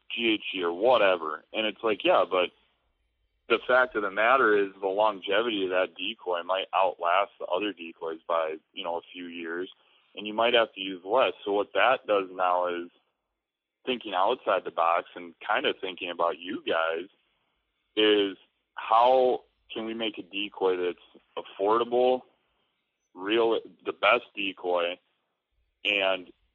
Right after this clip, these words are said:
that can get in other people's hands other just than myself. So, like,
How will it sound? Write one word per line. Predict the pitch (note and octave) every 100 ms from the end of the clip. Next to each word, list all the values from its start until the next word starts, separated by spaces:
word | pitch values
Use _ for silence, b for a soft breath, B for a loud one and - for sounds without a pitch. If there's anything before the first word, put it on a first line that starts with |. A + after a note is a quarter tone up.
| _
that | G#2 F#2+ - _ -
can | G#2
get | G#2 G#2
in | F#2+ -
other | G#2+ A2
people's | - G2 F#2 F2
hands | F#2 F2+ F2 E2 _ _ _ _ _ _ _ -
other | A#2+ A2+ G#2
just | F2+ G#2+ G#2 - - _ _ -
than | F#2+ F2+
myself. | F2 E2 - G2 D#2 -
So, | A2 G#2+
like, | G#2 F#2+